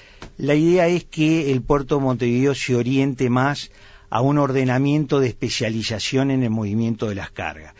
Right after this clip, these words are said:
¿Por qué? Porque la carga de contenedores y la carga de graneles es la principal. La carga, la, el movimiento de carga general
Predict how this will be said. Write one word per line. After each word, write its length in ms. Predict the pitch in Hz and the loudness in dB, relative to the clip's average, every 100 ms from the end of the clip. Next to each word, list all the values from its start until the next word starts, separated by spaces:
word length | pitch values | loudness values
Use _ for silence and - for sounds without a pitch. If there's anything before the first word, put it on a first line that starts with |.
| - - - - - - - - | -20 -20 -20 -20 -20 -20 -12 0
¿Por 260 | 156 151 | 2 2
qué? 420 | 131 196 180 123 - _ _ | 0 2 2 0 -6 _ _
Porque 840 | - 139 135 127 - 135 135 139 131 - | 0 2 0 -4 -4 0 0 0 -4 -8
la 380 | 123 123 127 131 | -2 0 0 2
carga 320 | 185 214 202 | 0 2 0
de 100 | 165 | 0
contenedores 840 | 156 131 135 135 139 127 113 - | -2 0 0 2 2 2 -2 -6
y 80 | 110 | -6
la 160 | 107 95 | -6 -4
carga 360 | 151 165 170 | 0 0 0
de 140 | 156 147 | 0 2
graneles 680 | 143 143 151 160 170 - | 2 0 0 0 -2 -4
es 200 | - 131 | -6 -4
la 100 | 123 | -2
principal. 760 | 110 110 107 110 101 135 104 90 | -4 -6 -6 -8 -4 -4 -4 -10
La 120 | 95 | -14
carga, 720 | 101 127 160 156 156 160 165 _ - | -14 -6 -2 0 0 0 -4 _ -10
la, 260 | 123 120 | -4 -2
el 140 | 131 123 | -2 -2
movimiento 460 | 123 131 160 160 | 0 0 0 0
de 120 | 143 113 | -2 0
carga 400 | 143 143 139 107 | -2 0 -2 -4
general 720 | - 135 147 135 135 127 | -4 -2 0 2 2 0